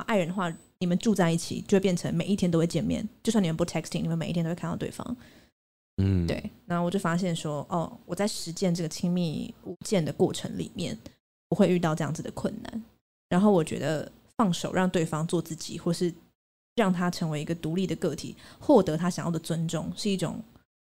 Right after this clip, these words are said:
Speaker 1: 我爱他的方式，这样。然后，嗯，我现在变成就是在关系里面比较走亲密有间的方法，这样。但我很希望我们最终就是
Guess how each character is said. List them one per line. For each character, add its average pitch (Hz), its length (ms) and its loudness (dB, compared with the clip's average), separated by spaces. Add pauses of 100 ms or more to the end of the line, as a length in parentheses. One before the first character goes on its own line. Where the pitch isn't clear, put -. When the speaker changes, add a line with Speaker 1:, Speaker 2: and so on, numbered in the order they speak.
(120)
Speaker 1:
我 185 100 6
爱 170 200 0
他 165 120 0
的 170 80 -4
方 - 220 -6
式， - 340 -8
这 - 80 -10
样。 - 240 -10 (600)
然 170 120 2
后， 170 340 2 (160)
嗯， 180 100 -12 (840)
我 185 80 4
现 208 200 6
在 190 100 6
变 190 240 4
成 151 180 -2
就 165 180 4
是 160 360 -2 (640)
在 208 100 2
关 180 240 4
系 165 140 -2
里 156 40 0
面 156 140 0
比 156 60 -4
较 165 160 0
走 165 160 -6
亲 - 240 -2
密 175 260 0
有 160 160 -4
间 170 240 0
的 - 240 -8 (760)
方 180 160 4
法， - 180 -6 (160)
这 - 80 -4
样。 - 100 -6
但 247 120 8
我 170 200 8 (300)
很 190 140 2
希 226 200 2
望 233 160 6
我 160 60 2
们 156 180 0
最 170 160 2
终 170 320 -4
就 185 120 2
是 175 200 2